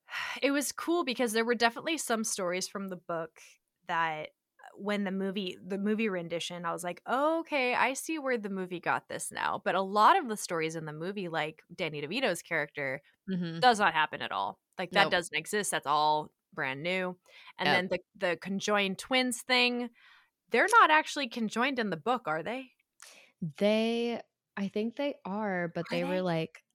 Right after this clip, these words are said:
Speaker 2: um, or it was two-headed. I don't know if they were
Speaker 1: S-, I,
Speaker 2: necess-,
Speaker 1: yeah, I
Speaker 2: like
Speaker 1: feel like, I can't remem-, no, I should have, I should have looked this up before we started. But, uh, <laughs> I know that there's quite a bit of differences. Like, he doesn't go to China during the war and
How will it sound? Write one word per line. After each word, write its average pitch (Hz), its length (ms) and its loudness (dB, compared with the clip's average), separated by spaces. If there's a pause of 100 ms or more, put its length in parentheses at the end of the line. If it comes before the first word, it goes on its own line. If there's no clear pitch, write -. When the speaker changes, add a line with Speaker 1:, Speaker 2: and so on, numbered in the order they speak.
(360)
Speaker 2:
um, 175 540 -6 (140)
or 170 100 -6
it 196 100 0
was 180 140 -2
two-headed. - 960 -4 (220)
I 180 80 -4
don't 185 180 -4
know 170 220 -2
if 160 120 -6
they 156 160 -2
were 151 80 -2
Speaker 1:
S-, 151 100 -4 (200)
I, 330 80 -2
Speaker 2:
necess-, 330 160 -8
Speaker 1:
yeah, 330 120 -6
I - 20 -2
Speaker 2:
like - 20 -2
Speaker 1:
feel 339 180 0
like, 370 140 2 (140)
I 262 60 8
can't - 260 2
remem-, 277 200 -2
no, 196 120 0
I 143 100 2
should 156 200 -4
have, 160 180 -6 (160)
I - 60 -18
should - 200 -12
have - 100 -14
looked - 160 -12
this - 100 -8
up 254 100 -2
before 339 200 -2
we 359 60 0
started. 180 400 2
But, 226 160 8
uh, 226 720 12 (180)
<laughs> - 160 -14
I 233 140 12
know 269 180 8
that 339 120 4
there's 262 260 8 (100)
quite 285 220 6
a 302 40 0
bit 254 120 4
of 196 80 4
differences. 180 440 -2
Like, 170 160 0
he 240 100 0
doesn't 240 280 4
go 208 440 4 (380)
to - 120 -2
China 165 800 8
during 190 240 0
the 190 100 -2
war 143 720 2
and 147 400 -4